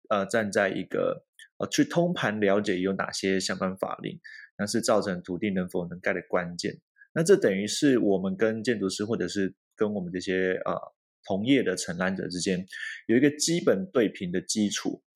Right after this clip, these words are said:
那等于是我们，呃，讲的是相同的语言，在沟通上有个基本的基础。那当然，我们深入了解，呃，业者追根究-，呃，应该业主有兴趣去了解这些法令，当然是很好的。但是要完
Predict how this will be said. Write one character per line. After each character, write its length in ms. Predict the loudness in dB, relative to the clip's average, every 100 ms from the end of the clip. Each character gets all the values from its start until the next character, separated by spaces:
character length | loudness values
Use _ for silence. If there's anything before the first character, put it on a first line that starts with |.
| _
那 100 | -2
等 160 | 0 0
于 60 | -2
是 160 | -2
我 100 | 0
们， 240 | -2 -8 -8 -4
呃， 180 | -2 -2
讲 180 | -4 -4
的 60 | -4
是 160 | -2
相 260 | 0 0 -2
同 200 | -6 -6
的 100 | -4
语 220 | -6 -10
言， 100 | -12 -14 -6
在 140 | -4
沟 160 | 0 0
通 180 | 0 -2
上 180 | -4
有 80 | -6
个 100 | -6
基 180 | -6 -4
本 140 | -4 -4
的 100 | -10
基 220 | -12 -12
础。 220 | -14 -18 -20 _ -20 -16 -14 -4
那 80 | 4
当 140 | 6
然， 220 | 6 2 -6 -16 -20 _
我 80 | 0
们 100 | 2
深 200 | 4 6
入 160 | 8
了 240 | 8 8 6
解， 320 | 4 4 4 2
呃， 460 | 0 2 0 -2 -8 -14 -12 2
业 180 | 4 4
者 180 | 4
追 220 | 4 4 4
根 240 | 4 2
究-， 200 | 2 4 4
呃， 200 | 4 2
应 140 | 0 0
该 120 | 2
业 180 | 4 2
主 220 | 0 0
有 200 | 0 0
兴 220 | -2 -4
趣 140 | -4
去 120 | -2 0
了 200 | 2 0
解 100 | -2
这 80 |
些 100 | -2
法 240 | -4 -2 -2
令， 200 | -4 -6 -2
当 180 | 0
然 100 | 0
是 140 | -6 -10
很 160 | -10 -10
好 160 | -6 -6
的。 100 | -6 -12 -18 -6
但 100 | 0
是 60 | 4
要 80 | 6
完 200 | 4